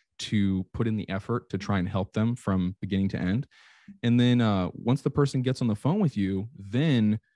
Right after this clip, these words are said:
it's kind of like a, a different ball game, because sales fifty years ago was not sales now. So the inbound sales strategies that we recommend for our clients and we kind of, like, teach 'em is question-based or discovery-based. And once you ask all these different questions,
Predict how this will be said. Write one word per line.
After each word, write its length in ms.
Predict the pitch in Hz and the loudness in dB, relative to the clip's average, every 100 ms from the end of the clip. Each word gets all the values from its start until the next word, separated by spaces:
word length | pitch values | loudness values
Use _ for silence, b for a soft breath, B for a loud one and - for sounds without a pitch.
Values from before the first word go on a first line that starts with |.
| _ _ - | _ _ -6
it's 220 | 113 - | -6 -6
kind 200 | - 131 | 0 2
of 80 | 123 | 2
like 160 | 107 101 | 2 2
a, 220 | 98 95 107 | 0 0 -2
a 60 | |
different 380 | 104 117 113 92 | -2 -2 -2 0
ball 220 | 95 95 | 0 0
game, 300 | 92 76 85 | -2 -6 -6
because 640 | 95 - 104 98 92 - - | -6 0 2 4 2 -2 -12
sales 640 | - 139 139 147 127 - - | 0 4 6 4 2 -4 -4
fifty 260 | 139 127 | -4 -2
years 240 | 120 123 113 | 0 0 0
ago 220 | 101 95 | -2 -2
was 160 | 95 104 | -2 -4
not 180 | 101 - | -4 -6
sales 400 | - 98 90 92 | -4 0 0 -2
now. 280 | 82 - 104 | -8 -10 -14
So 360 | - 107 98 - B B B B | 0 4 4 2 B B B B
the 80 | 131 | 4
inbound 320 | 190 147 139 | 6 6 4
sales 240 | - 127 123 | 4 2 4
strategies 440 | 117 107 104 101 | 2 2 2 2
that 120 | 101 87 | 2 2
we 140 | 101 | 2
recommend 400 | 95 95 95 95 | 2 0 -4 -4
for 80 | 95 | -4
our 60 | 92 | -4
clients 360 | 95 92 - | -4 -4 -4
and 60 | 92 | -4
we 60 | |
kind 180 | 92 95 | -2 -2
of, 60 | 90 | -2
like, 160 | 92 - | -4 -4
teach 260 | - 110 104 | -2 -2 2
'em 240 | 92 92 - b b - | 0 0 -4 b b -2
is 380 | 98 92 90 - | 2 2 2 -2
question-based 920 | - - 110 - 117 110 110 113 - | -6 -2 -2 0 0 2 2 0 -2
or 60 | 95 | -6
discovery-based. 920 | 92 - 98 107 101 101 123 - - | -6 -2 -2 0 0 0 -2 -6 -10
And 200 | 95 90 | -2 0
once 160 | 92 104 | 0 0
you 60 | - | 0
ask 280 | 95 95 98 | 0 0 -2
all 60 | |
these 160 | 90 87 | -2 -4
different 260 | 104 - - | -6 -10 -2
questions, 640 | 123 120 - 90 92 | 0 0 2 0 0